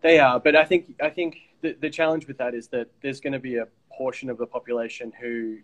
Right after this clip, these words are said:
either don't know or they're not aware or they don't care, you know. And if, if that portion makes up thirty-five percent, forty percent, then it's gonna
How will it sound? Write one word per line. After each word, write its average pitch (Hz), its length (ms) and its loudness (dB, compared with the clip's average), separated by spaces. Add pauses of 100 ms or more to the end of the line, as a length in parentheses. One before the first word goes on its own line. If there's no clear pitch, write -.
(140)
either 120 480 -2 (320)
don't 139 200 -2
know 131 380 -4
or 123 140 -6
they're 117 120 -6
not 117 160 -6
aware 131 480 0
or 117 240 -8 (140)
they 123 100 -4
don't 120 200 -10
care, 117 340 -12 (140)
you 117 100 -14
know. 107 200 -12
And 131 80 -4
if, 131 180 -8
if 139 140 -16
that 147 220 -2
portion 131 380 -8
makes 120 260 -10
up 113 200 -6 (160)
thirty-five 120 520 -8
percent, 131 400 -12
forty 123 220 -6
percent, 117 460 -10 (560)
then 120 500 -4 (420)
it's 131 200 -14
gonna 135 340 2